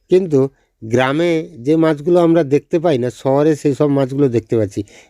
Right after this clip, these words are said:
এত বড়, এত বড় সাইজের কাতলা মাছ, আমাদের এগরা শহরে এত বড় সাইজের কাতলা মাছ আমদানি হয় না। যাই হোক, শহরের মানুষেরা গ্রাম থেকে গিয়েই সব কিছু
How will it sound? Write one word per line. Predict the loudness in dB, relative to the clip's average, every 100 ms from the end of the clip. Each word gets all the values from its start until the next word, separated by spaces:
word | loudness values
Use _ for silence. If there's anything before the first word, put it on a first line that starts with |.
| -6
এত | -6 -4
বড়, | -4 -2 -2
এত | -2
বড় | -4 -2
সাইজের | -2 -2 -2
কাতলা | -2 -6 -2 -4
মাছ, | -2 -4 -4
আমাদের | -2 0 0
এগরা | 0 -2 0 -2
শহরে | 0 0 0 0 _ _ -8
এত | -6 -4
বড় | -4 -2
সাইজের | -2 0 -2
কাতলা | -2 -2 -2
মাছ | -2 -2 -4 -4
আমদানি | -2 0 0 0
হয় | -2 -6
না। | -8 _ _ _ -2
যাই | 0 0
হোক, | -2 _ _ _ _ -16
শহরের | -4 0 2 0
মানুষেরা | 2 0 0 0
গ্রাম | 2 0 0
থেকে | -2 0 0
গিয়েই | 0 2 2 0 _ _ _
সব | -4 -4 -4
কিছু | -2 -2